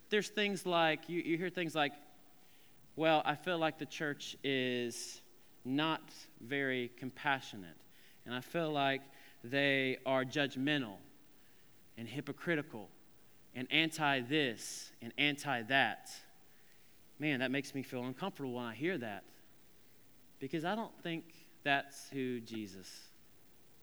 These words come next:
is. Turn with your Bibles with me, uh, Matthew chapter five. Matthew chapter five. You feeling awkward in here? Yeah. Matthew chapter five,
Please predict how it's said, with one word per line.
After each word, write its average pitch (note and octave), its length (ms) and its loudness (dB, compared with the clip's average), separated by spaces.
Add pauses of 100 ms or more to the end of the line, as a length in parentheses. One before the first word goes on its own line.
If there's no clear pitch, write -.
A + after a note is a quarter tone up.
is. F#2+ 260 -10 (1500)
Turn A#3+ 160 6
with A3+ 100 4
your F#3+ 80 4
Bibles D#3 360 12
with C3+ 240 0
me, B2 200 -2
uh, B2+ 120 4
Matthew D3+ 420 6
chapter C#3 380 2
five. G#2 340 0 (640)
Matthew F3+ 300 2
chapter D#3 380 4
five. B2 380 6 (1300)
You C#3+ 60 -4
feeling A3 220 8
awkward F#3 360 10
in F#3+ 80 6
here? G3+ 260 8 (1300)
Yeah. G2+ 200 -4 (560)
Matthew G3 320 4
chapter D#3+ 340 4
five, B2 400 2